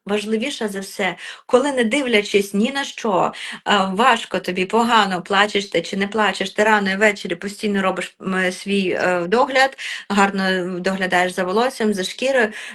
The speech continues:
а, от вона не так страждає, ніж ми запускаємо її. Тому, дівчата, повертайтеся до системності.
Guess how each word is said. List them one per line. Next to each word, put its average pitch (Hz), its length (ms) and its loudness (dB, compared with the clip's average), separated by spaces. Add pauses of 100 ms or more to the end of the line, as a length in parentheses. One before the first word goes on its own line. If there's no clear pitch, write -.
а, 202 180 2
от 226 280 2
вона 233 280 2
не 247 120 0
так 247 240 -2
страждає, 220 1000 0
ніж 208 220 -2
ми 208 120 -2
запускаємо 175 720 -6
її. - 260 -12
Тому, 220 180 2
дівчата, 214 360 2
повертайтеся 254 1000 2
до 254 160 6
системності. 208 1040 0